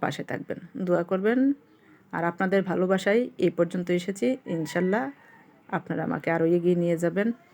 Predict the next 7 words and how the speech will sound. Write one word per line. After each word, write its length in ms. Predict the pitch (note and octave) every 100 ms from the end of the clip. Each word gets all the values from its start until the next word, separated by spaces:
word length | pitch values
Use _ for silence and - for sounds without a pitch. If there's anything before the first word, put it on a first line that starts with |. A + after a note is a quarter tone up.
| - - F3
আপনাদের 320 | - E3+ E3
মধ্যেই 240 | E3 E3 E3
আমি 100 | E3 E3
থাকতে 260 | E3 - F3 -
চাই। 160 | G#3+ C4+ _ _ _ _ _ -
এভাবেই 400 | E3+ E3 E3+ F#3
পাশে 260 | F#3 F3+